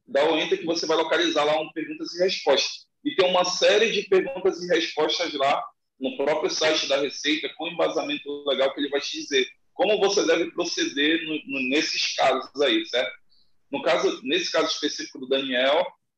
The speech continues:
é, como a renda dele ultrapassou os vinte e dois mil e quinhentos, provavelmente, muito provável, ele vai ter que restituir o fisco, devolver o valor do auxílio emergencial através de daf.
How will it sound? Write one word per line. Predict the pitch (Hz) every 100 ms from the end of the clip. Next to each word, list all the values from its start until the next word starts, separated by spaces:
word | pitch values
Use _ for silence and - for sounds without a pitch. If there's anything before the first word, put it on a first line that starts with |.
| -
é, | 113 113 - - - - _ -
como | 175 196
a | 170 139
renda | 139 143 120
dele | 120 131
ultrapassou | 170 170 165 143 - 135
os | 113
vinte | 139 135 120
e |
dois | 151 156 -
mil | 120
e |
quinhentos, | 131 175 175 - - - _ _
provavelmente, | 139 185 190 175 175 170 151 147 160 165 - - - _
muito | 123 135 165
provável, | - 151 135 135 147
ele | 147
vai | 139
ter | 139 139
que | 151
restituir | 143 147 160 - 156 151
o | -
fisco, | 135 135 -
devolver | 120 147 143 127 143 - _ _ _ _ _ -
o |
valor | 131 131
do | 139
auxílio | 135 147 139
emergencial | 139 143 143 - 123 110 185 - - _ _ _ _ _ _ _ 110
através | - 127 127 127
de | 180
daf. | 147 123 110